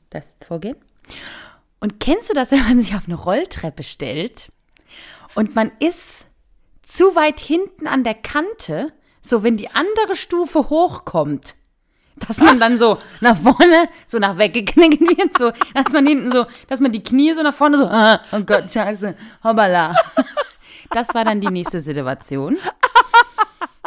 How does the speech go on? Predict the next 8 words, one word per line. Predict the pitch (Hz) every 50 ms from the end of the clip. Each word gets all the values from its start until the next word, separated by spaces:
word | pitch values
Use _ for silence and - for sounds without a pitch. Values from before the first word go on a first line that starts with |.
| 320 - - - - - - - - - - 311 269 - 453 494 466 -
Ich | - 508 554 523 480
so, | - -
„Nee“, | - 403 - 427 381 - - 330
ich | 311 -
sag | - - - 202
so, | 214 214
„Nee, | 214 214 214 208 202 202 190 185 180 185 - - -
nee.“ | 226 220 214 214 214 208 185 165 170 180